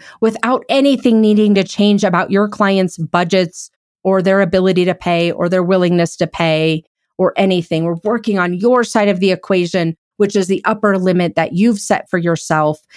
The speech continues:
And hopefully with the examples I've given to you today,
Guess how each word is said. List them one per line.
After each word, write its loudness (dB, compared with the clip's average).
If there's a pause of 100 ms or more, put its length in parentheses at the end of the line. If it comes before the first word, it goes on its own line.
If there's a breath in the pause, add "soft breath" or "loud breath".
(180 loud breath)
And 0
hopefully 0
with 0
the 0
examples -2
I've -2
given 0
to -6
you 0
today, 0